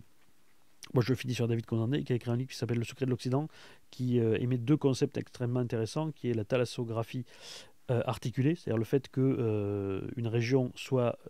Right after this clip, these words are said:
est un accès facile à la mer en un, un certain nombre de ses points, c'est en particulier les régions qui sont très, très morcelées. Et donc, il dit ça de la Grèce antique et de l'Europe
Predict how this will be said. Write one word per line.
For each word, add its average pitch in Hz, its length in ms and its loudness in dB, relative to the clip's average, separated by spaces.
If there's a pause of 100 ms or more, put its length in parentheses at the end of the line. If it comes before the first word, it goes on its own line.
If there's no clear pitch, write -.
(140)
est 120 200 -2 (160)
un 110 160 -2 (160)
accès 135 280 2
facile 143 320 2
à 135 40 8
la 127 100 4
mer 131 280 0 (200)
en 117 120 -4
un, 117 220 -2
un 120 80 -2
certain 131 200 0
nombre 127 120 0
de - 40 -6
ses 131 80 -4
points, 135 200 -2 (420)
c'est - 200 -2
en 117 60 0
particulier 123 360 0
les 143 80 6
régions 127 240 2
qui - 100 -10
sont 131 160 0
très, - 160 -2
très 143 160 0
morcelées. 127 340 0 (380)
Et 113 60 0
donc, 113 200 -2
il 123 60 -6
dit 123 80 0
ça 131 160 2
de 120 180 0
la 110 180 2
Grèce 110 280 0
antique 127 340 -4
et 123 60 2
de 117 80 0
l'Europe 117 300 2